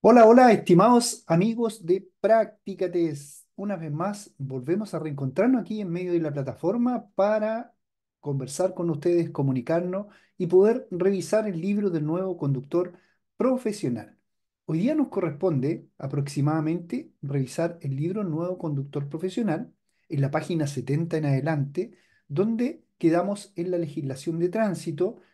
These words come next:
Estamos viendo todos los factores que pueden perjudicar a los conductores en sus capacidades de conducción. Uno de ellos viene siendo el alcohol, las drogas,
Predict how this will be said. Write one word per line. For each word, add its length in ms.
Estamos 400
viendo 500
todos 180
los 140
factores 560
que 100
pueden 380
perjudicar 840
a 360
los 220
conductores 680
en 80
sus 180
capacidades 680
de 100
conducción. 720
Uno 220
de 240
ellos 440
viene 240
siendo 460
el 100
alcohol, 600
las 240
drogas, 640